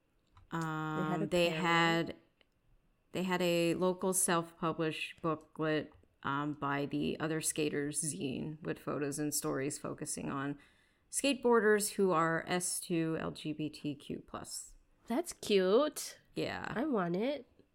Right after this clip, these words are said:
Speaker 1: Oh, and then they had the Rainbow Ar-, um, Harmony Project, which is a Winnipeg's choir for the community and their allies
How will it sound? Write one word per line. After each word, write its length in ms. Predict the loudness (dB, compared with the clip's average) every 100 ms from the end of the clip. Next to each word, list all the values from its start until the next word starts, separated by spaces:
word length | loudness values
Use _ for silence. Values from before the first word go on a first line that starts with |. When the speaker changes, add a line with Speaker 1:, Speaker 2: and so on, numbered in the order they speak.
| _ _ _ 0
Speaker 1:
Oh, 80 | 4
and 140 | 4
then 100 | 4
they 140 | 4
had 180 | 4 2
the 80 | 2
Rainbow 560 | 4 4 6 6 6 6
Ar-, 300 | 4 4 2 0
um, 400 | 4 4 2 2
Harmony 800 | 2 4 4 4 4 2 0 -2 -12 -4
Project, 640 | 2 2 2 0 -2 -6 _ _ _ _ _ -8
which 240 | -8 -2
is 160 | -2 0
a 100 | 0
Winnipeg's 1000 | 0 0 -2 0 0 2 0 -2 -4 -4 -10 -14
choir 720 | 0 2 2 0 -2 -4 -6 _ _ _
for 160 | -6 -4
the 100 | -4
community 600 | -4 -2 -2 -2 -2 -4
and 160 | -2 -2
their 120 | -2
allies 580 | -2 -2 -4 -6 -8